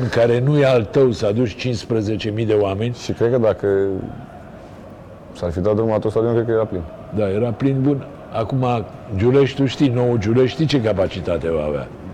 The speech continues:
Speaker 1: Numai paisprezece mii, din păcate. O să rămână mulți rapidiști pe la porți.
Speaker 2: Acum sunt, intru în categoria mea unde îmi place să dau în lume, nu?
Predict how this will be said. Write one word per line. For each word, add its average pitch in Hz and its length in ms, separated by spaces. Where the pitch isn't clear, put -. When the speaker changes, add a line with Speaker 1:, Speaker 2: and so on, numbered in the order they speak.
Speaker 1:
Numai 123 260
paisprezece 139 560
mii, 151 80
din 127 200
păcate. 101 400
O 110 120
să 120 160
rămână 131 460
mulți 123 420
rapidiști 107 520
pe 104 80
la 98 80
porți. 87 500
Speaker 2:
Acum 98 280
sunt, 95 420
intru 117 200
în 104 300
categoria 107 580
mea 98 120
unde 90 120
îmi 85 100
place 92 220
să 95 80
dau 98 220
în 104 60
lume, 92 200
nu? 92 80